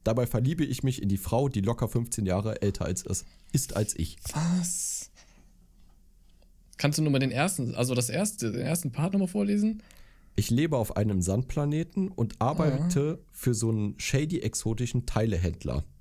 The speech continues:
Speaker 1: Und da kommen ein paar Typen und wollen Dinge bei meinem Teilehändler kaufen.
Speaker 2: Ach du
Speaker 1: Dabei
Speaker 2: Scheiße.
Speaker 1: verliebe ich mich in die Frau, die locker fünfzehn Jahre älter ist als ich.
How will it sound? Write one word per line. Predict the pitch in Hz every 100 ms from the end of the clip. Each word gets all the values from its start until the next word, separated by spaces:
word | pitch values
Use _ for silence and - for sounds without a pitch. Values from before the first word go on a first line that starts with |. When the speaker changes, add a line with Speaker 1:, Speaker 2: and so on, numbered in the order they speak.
| - -
Speaker 1:
Und | 101 -
da | 92
kommen | - 127 113 -
ein | 90
paar | - 82 76
Typen | 135 151 214 254
und | - 95 98
wollen | 208 95
Dinge | 135 180 127
bei | 95
meinem | 90 120 147
Teilehändler | 127 - 104 107 - 120
kaufen. | - 104 101 76 - -
Speaker 2:
Ach | -
du | -
Speaker 1:
Dabei | 98 147 160
Speaker 2:
Scheiße. | 165 110
Speaker 1:
verliebe | 110 120
ich | 90 -
mich | 98 -
in | 87
die | 87
Frau, | - 107
die | 117 87
locker | 90 - 113
fünfzehn | 95 95 110 95
Jahre | 87 -
älter | - - 92
ist | - -
als | 107 -
ich. | -